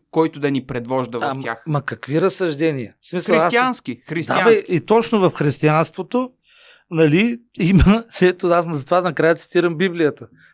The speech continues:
Speaker 2: Бог е създал мъж и жена, а не няк-, тази песен е направена, не,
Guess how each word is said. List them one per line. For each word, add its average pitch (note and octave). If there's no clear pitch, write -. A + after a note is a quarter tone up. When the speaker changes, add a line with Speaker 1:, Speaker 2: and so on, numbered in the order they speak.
Speaker 2:
Бог E3
е -
създал D#3+
мъж F#3
и G3
жена, F#3
а D#3
не F#3+
няк-, F#3+
тази G#3
песен G3+
е G#3
направена, F#3+
не, E3+